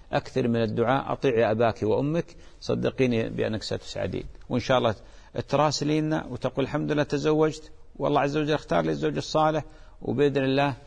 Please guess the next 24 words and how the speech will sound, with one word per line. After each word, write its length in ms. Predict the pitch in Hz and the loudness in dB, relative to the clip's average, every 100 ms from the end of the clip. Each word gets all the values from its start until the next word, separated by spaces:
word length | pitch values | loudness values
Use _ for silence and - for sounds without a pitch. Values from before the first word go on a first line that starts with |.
| - - - - | -20 -20 -16 0
يعني، 520 | 123 117 113 120 117 | 2 2 0 0 -2
آه، 60 | - | 0
آه، 560 | 113 101 101 107 113 101 | 0 0 -2 -4 -4 -4
ت-، 320 | - - - | -6 -6 -2
تعيشين 420 | 117 120 - 110 | 0 0 0 0
عيشة 260 | 104 - 98 | -2 -4 -4
سعيدة. 360 | - 92 98 | -2 -2 0
وتنتبهين 680 | 104 165 151 165 170 180 135 | 0 0 2 2 4 4 4
يا 120 | 117 | 2
بنتي، 340 | 110 120 104 107 | 2 0 0 2
الله 140 | 104 | 2
يرضى 200 | 101 107 | 2 0
عليك، 340 | 107 131 - | 2 0 0
من 240 | 113 113 120 - - - - | -2 -2 -4 -8 -18 -8 -2
المخببات 920 | 123 - 117 110 107 110 104 92 101 | 0 2 0 0 0 0 0 -2 -4
والمفسدات، 800 | 107 107 - 107 110 107 98 - - - - - | -4 -4 -2 0 2 2 0 -6 -20 -20 -14 -6
اللائي 380 | 120 131 123 113 | 0 0 0 -4
فشلن 480 | 123 - 165 139 | -4 -2 -2 0
في 160 | 110 110 | -2 -2
حياتهن، 680 | 110 110 107 - 107 135 127 | 0 2 2 0 -2 0 -2
ثم 280 | 120 120 117 | 0 -2 0
أردنا، 540 | 117 139 143 151 170 - - - - - - | 2 2 2 0 -2 -8 -20 -20 -20 -16 -4
آه، 360 | 107 107 - - | -2 -2 -4 -2
يعني، 680 | 120 95 104 110 107 107 | -2 0 -2 0 0 -2